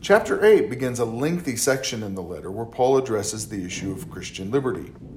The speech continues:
This is still that part of the book where Paul is answering questions from the Corinthians themselves. From the answer that Paul gives in chapter eight, it appears that the question was something like this.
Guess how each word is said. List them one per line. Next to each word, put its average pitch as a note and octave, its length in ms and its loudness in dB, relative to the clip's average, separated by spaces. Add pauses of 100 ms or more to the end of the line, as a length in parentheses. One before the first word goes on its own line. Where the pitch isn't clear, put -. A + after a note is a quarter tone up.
(420)
This C3+ 200 2
is D#3 240 4
still C3+ 220 8
that B2 200 2
part C3 220 4
of C3+ 100 -2
the C3+ 60 0
book G#2+ 320 -2
where A2+ 80 2
Paul A2+ 300 4
is A2+ 140 -2
answering A2+ 520 -6
questions A2 540 -2
from A#2 240 -2
the G#2+ 80 -6
Corinthians F#2+ 580 -8
themselves. - 840 -4 (640)
From C#3+ 160 0
the D#3 160 2
answer A3+ 220 2
that C#3 180 0
Paul B2+ 200 4
gives B2 320 0
in A2 80 -6
chapter G#2+ 480 0
eight, G2+ 260 2
it G#2+ 80 -6
appears F#3+ 520 -4
that G#2+ 120 -12
the - 60 -12
question A#2+ 500 -2
was G#2+ 180 -2
something C#3+ 520 0
like A2 340 0
this. - 520 -4